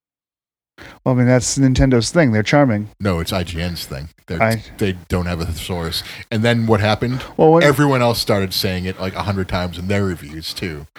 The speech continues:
Speaker 1: Huh.
Speaker 2: So you, it's like, "Oh, I'm, I can't do I G N anymore. They say it too much." I go to an-, someone else. They're doing the same fucking thing 'cause it's monkey see, monkey do.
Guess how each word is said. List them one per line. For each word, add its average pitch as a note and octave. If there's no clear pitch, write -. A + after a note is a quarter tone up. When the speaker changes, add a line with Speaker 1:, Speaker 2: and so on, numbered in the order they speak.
Speaker 1:
Huh. A2
Speaker 2:
So -
you, G#2
it's A2
like, C3+
"Oh, C#3
I'm, A2
I C3
can't C3
do C3
I A#2
G G#2
N G2
anymore. E2
They F#2+
say G#2
it F#2+
too G2
much." D#2+
I F2
go F#2+
to G2+
an-, A#2
someone C3+
else. B2
They're B2+
doing C#3
the C3+
same B2
fucking C3
thing A#2
'cause -
it's -
monkey G#2+
see, G#2+
monkey G2+
do. F#2